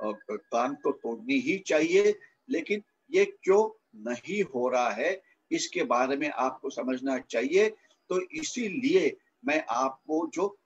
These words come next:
आज का मिलिट्री एंगल है इसके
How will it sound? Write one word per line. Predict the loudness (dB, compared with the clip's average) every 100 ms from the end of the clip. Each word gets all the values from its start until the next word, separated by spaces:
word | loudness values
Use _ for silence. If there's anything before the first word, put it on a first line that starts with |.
| _
आज | 0 0 -2
का | -2 -2 -4 _ -20
मिलिट्री | -8 -2 -2 -2 -4 -8
एंगल | -6 -4 -2 0 0 0
है | -2 0 -2 -4 _ _ -6
इसके | -6 -4 -4